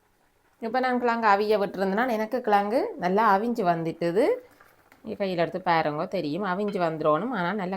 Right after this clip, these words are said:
கரைய விடாதீங்கோ. இங்க பாருங்க, நல்லா கிழங்கு அவிஞ்சு வந்துட்டுது. இப்போ இதுக்கு என்ன செய்ய போறோம்னு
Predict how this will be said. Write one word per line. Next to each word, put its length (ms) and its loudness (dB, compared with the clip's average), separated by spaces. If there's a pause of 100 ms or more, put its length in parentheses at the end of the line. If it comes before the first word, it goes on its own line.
கரைய 360 2
விடாதீங்கோ. 540 -2 (840)
இங்க 160 -14
பாருங்க, 260 -4
நல்லா 220 -6 (580)
கிழங்கு 380 -4
அவிஞ்சு 320 -8
வந்துட்டுது. 480 -8 (760)
இப்போ 200 0 (120)
இதுக்கு 280 0
என்ன 160 -4
செய்ய 200 -2
போறோம்னு 280 -4